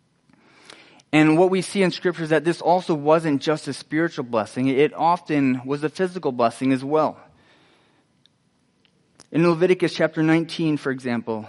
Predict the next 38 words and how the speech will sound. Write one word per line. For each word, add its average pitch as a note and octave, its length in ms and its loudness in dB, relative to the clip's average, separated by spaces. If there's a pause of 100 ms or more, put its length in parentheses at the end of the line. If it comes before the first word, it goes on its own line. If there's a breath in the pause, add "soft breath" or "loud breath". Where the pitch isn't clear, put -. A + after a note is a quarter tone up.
in C#3 120 -2
verse D3+ 320 -2
nine, C#3+ 180 2
God C#3 220 2
says, C#3 200 -6
"When D3+ 220 2
you D#3 140 0
harvest E3+ 400 0
the D3 80 -4
crops D3+ 420 -2
of C#3+ 100 -2
your C#3 160 -2
land, C3+ 360 2
do B2+ 80 0
not C#3 200 4
harvest E3+ 520 -2
the C#3+ 80 -8
grain D3+ 420 0
along C3+ 280 2
the B2 180 -2
edges D3 260 -6
of C#3+ 120 -8
your C3+ 100 -4
fields, A2+ 500 -8 (300 loud breath)
and C#3+ 160 2
do D#3+ 120 0
not E3+ 320 2
pick E3+ 220 -4
up E3 140 0
what D#3 160 -6
the C3 60 -4
harvesters D3 540 -4
drop." C3 360 -4
This F#3+ 240 0
was G#3 100 -8
supposed - 460 -4
to D#3 100 -6
be D3 380 -4